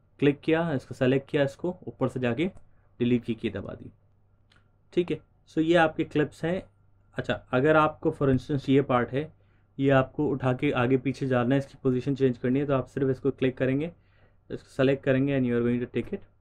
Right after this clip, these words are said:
anywhere you want। जहाँ आप इसको रखेंगे ये वहीं पे fix हो जाएगा। Okay, so another pretty decent feature of this, uh, software is the text। यहाँ आप आओगे text, text and credit में। अच्छा, ये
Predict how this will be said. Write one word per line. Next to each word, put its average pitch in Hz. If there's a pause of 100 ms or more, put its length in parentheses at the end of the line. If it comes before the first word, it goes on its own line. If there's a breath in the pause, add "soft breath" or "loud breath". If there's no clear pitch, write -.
(540)
anywhere 120
you 151 (520)
want। 98 (440)
जहाँ 127
आप 139
इसको 135
रखेंगे 135
ये 143
वहीं 123
पे 175 (1160)
fix -
हो 113
जाएगा। 98 (1300)
Okay, 170
so 180
another 160 (160)
pretty 196 (140)
decent 196
feature 156 (100)
of 175
this, 165
uh, 143 (100)
software 160
is 160 (120)
the 131 (120)
text। 151 (560 loud breath)
यहाँ 139
आप 156
आओगे 160 (160)
text, 156 (160)
text 165
and 135
credit 113
में। - (640)
अच्छा, 139
ये 185